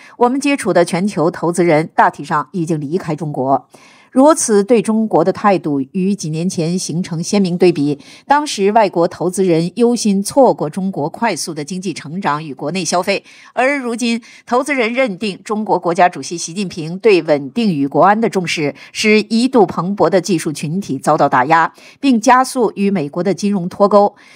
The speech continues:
与此同时，摆脱依赖房地产增长的努力重创经济，拖累上市企业的获利与股价。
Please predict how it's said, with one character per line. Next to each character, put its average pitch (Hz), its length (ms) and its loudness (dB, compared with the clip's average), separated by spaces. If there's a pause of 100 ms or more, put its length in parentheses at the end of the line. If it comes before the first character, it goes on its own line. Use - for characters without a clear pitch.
(200)
与 277 120 4
此 269 140 2
同 202 180 0
时， 190 460 2
摆 185 180 4
脱 226 180 0
依 226 140 -2
赖 247 180 4
房 190 220 -6
地 202 140 -4
产 170 200 -6
增 202 240 0
长 156 160 0
的 165 100 2
努 143 200 -2
力 196 220 0
重 160 240 -2
创 147 200 -6
经 185 160 -2
济， 185 240 0 (160)
拖 262 220 4
累 226 160 0
上 175 260 -2
市 160 200 -6
企 135 220 -10
业 170 120 0
的 135 100 -2
获 165 220 0
利 147 160 -2
与 143 100 -4
股 139 160 -6
价。 170 300 2